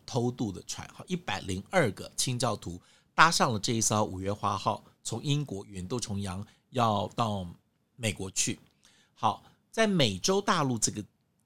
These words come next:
这个地方，当然都还是原住民为主。呃，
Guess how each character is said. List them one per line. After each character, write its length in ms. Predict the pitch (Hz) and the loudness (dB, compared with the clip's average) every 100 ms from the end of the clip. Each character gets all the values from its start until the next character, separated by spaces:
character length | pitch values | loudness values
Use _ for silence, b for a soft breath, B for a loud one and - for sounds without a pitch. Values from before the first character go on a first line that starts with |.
| _ _ | _ _
这 100 | - | -6
个 80 | 107 | -4
地 160 | 101 107 | -2 0
方， 180 | 107 104 | 0 2
当 120 | 120 | 0
然 80 | 110 | 0
都 140 | 127 | 0
还 220 | 127 95 | -2 0
是 280 | 87 120 101 - | 2 2 0 -6
原 300 | 107 92 120 | -6 -4 0
住 200 | 160 117 | 0 0
民 200 | 90 76 82 _ _ _ | -4 -12 -20 _ _ _
为 320 | 95 92 127 - | -4 -2 -4 -2
主。 260 | - 98 - b b b b b - | -2 -2 -6 b b b b b 0
呃， 500 | 127 123 117 113 | 4 4 2 0